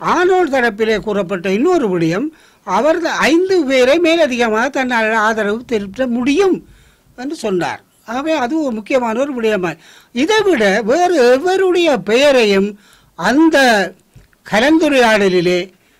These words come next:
யாரும் முன்வைக்கவில்லை, கலந்துரையாடவும் இல்லை. ஆகவே அது, அதை விட வேறு வழி இல்லை. நாங்கள்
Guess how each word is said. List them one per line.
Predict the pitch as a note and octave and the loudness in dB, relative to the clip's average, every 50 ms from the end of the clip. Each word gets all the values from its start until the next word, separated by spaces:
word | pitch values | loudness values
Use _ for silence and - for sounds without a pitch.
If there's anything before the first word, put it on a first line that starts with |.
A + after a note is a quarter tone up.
| _ _ _ _ _ - | _ _ _ _ _ -6
யாரும் | F3+ A3 C4+ D#4+ D#4+ C4 G#3 G3 F#3 G#3+ C#4 - _ _ _ _ _ - | -2 0 0 2 2 2 2 2 0 0 -4 -10 _ _ _ _ _ -8
முன்வைக்கவில்லை, | G#3+ C#4+ F#4 F#4+ F4+ C#4 B3 F#4 E4+ F4 F4+ G4 G4+ F#4 A#3+ D3+ B2+ - _ _ - | -4 -2 0 2 2 0 0 0 0 0 0 0 0 0 -2 -2 -4 -10 _ _ -6
கலந்துரையாடவும் | G#3 A#3 D4+ D4 B3+ B3 G#3 G3+ G3 E3 D#3 E3+ G#3 C#4+ E4+ F4 | -4 -2 -2 0 -2 -2 -2 -2 -2 -4 -4 -4 -2 0 0 2
இல்லை. | E4 F4 F#4+ E4 G3 B2 - _ _ _ _ _ _ _ _ _ - | 2 2 2 0 0 -2 -6 _ _ _ _ _ _ _ _ _ -8
ஆகவே | - G3+ B3 B3+ C#4+ D4 | -2 -2 0 0 2 2
அது, | C4+ A3 G#3 A3+ C4 | 2 0 0 0 0
அதை | A3 E3+ G3+ C4+ D4 | -2 0 0 0 0
விட | D4 D4+ C4+ | 0 0 0
வேறு | G3+ A#3+ C#4+ D4 C4 A3 | 0 2 2 2 2 2
வழி | A3 B3 D4+ E4+ | 0 2 2 2
இல்லை. | E4+ E4 F4 E4+ C4+ G#3 | 2 2 2 2 2 2
நாங்கள் | F#3 G3+ A3 B3+ D#4 D4+ D4+ D4 C#4+ | 2 2 0 0 0 0 0 -2 -2